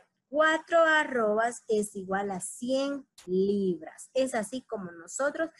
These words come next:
hemos encontrado esta unidad indicada entre paréntesis. Bien, tenemos el ejercicio número cuatro que está en el libro de texto. En esta ocasión tenemos que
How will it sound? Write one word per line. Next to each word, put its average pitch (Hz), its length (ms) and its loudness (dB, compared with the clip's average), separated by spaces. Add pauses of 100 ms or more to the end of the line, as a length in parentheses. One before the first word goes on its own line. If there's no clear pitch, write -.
(220)
hemos 294 380 0
encontrado 226 800 -2
esta 226 500 2
unidad 214 720 -2 (240)
indicada 214 880 -2
entre 240 460 -6 (100)
paréntesis. - 1080 -4 (160)
Bien, 208 240 -2 (100)
tenemos 339 460 2
el 311 120 2
ejercicio 302 580 -2
número 240 440 -2
cuatro 247 380 0
que 233 120 0
está 185 320 -4
en 208 120 -6
el 214 140 -2
libro 160 260 -6
de 196 140 -4
texto. - 460 -8 (400)
En 269 160 2
esta 302 400 2
ocasión 330 520 0
tenemos 254 480 0
que 277 360 0